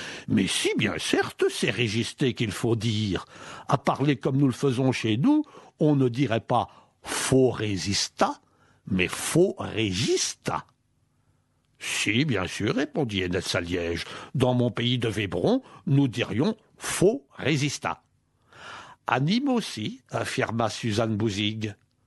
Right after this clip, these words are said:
La Vérité fit observer la Gaussante, en balançant sa longue figure osseuse, creusée de rides et tachée de noir. La Vérité, c'est que ce sont les gens du Vivarais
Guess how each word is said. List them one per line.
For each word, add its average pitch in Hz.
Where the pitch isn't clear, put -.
La 104
Vérité 117
fit 120
observer 123
la 120
Gaussante, 135
en 113
balançant 117
sa 117
longue 117
figure 113
osseuse, 123
creusée 113
de 123
rides 120
et 110
tachée 117
de 120
noir. 147
La 104
Vérité, 131
c'est 127
que 127
ce 131
sont 135
les 127
gens 139
du 127
Vivarais 135